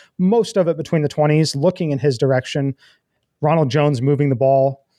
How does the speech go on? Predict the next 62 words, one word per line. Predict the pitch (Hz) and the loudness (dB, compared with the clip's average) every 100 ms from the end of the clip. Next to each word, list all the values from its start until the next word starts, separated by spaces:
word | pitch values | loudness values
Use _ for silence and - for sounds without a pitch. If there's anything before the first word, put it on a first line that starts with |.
| _ - | _ -6
You | 151 | -2
might | 160 160 | 0 0
miss | 160 151 160 | 0 0 2
out | 143 | 0
on | 135 | 0
touchdowns | 143 131 147 135 120 | -2 -2 -2 -2 -4
with | - | -2
Gronk | 139 127 - | -2 -2 0
by | 135 | 0
not | 127 123 | 0 -2
playing | 143 131 127 | -2 0 0
him, | 131 | 0
but | 117 117 | 0 -4
you'll, | 120 117 | -4 -4
you | 123 123 | -4 -4
should | - 139 | -2 0
obviously | 123 120 120 135 120 | 2 0 0 0 2
get | 117 | 0
a | |
piece | - 147 - | 0 0 2
of | 135 | 0
it | 131 | -2
through | - 131 | -2 -2
Tom | 135 117 | -2 -4
Brady. | 113 123 131 143 _ _ _ _ | -2 0 2 0 _ _ _ _
But | - 120 - | -2 -2 -2
much | 190 220 208 | -2 2 0
like | 180 | 0
the | 147 | -2
Chargers, | - 143 135 123 | 0 2 2 2
that's | 156 175 | 0 0
how | 180 | 0
I | 139 123 123 | 0 0 0
would | 127 | 0
be | 120 127 | 0 -2
deploying | 123 - 120 120 | -2 -2 -2 0
it. | 123 131 _ - | -2 -4 _ -16
Um, | 110 104 104 110 | -12 -12 -12 -4
I, | 127 120 | -2 0
I | |
would | 120 110 - _ | 0 -2 -8 _
stack | - 180 160 | -2 -2 0
it | 147 | 0
with | 147 | 0
the | 135 | 0
running | 135 131 | 0 2
back, | 127 131 131 _ _ _ - | 2 0 -2 _ _ _ -8
bet | 110 139 | 0 2
on | 139 135 | 2 0
the | |
Bucs | 113 127 - - | 0 -2 -2 -10
to | |
score | - 135 117 | -4 -2 0
thirty | 123 120 | 0 0
points, | 117 120 120 - - 104 | -2 -4 -4 -6 -10 -10
and, | 117 117 113 | -8 -6 -6
and | 104 101 | -8 -4
kinda | 123 110 | -2 0
call | 120 107 | 0 -2
it | 101 | -2
a | |
day. | 101 101 | -6 -8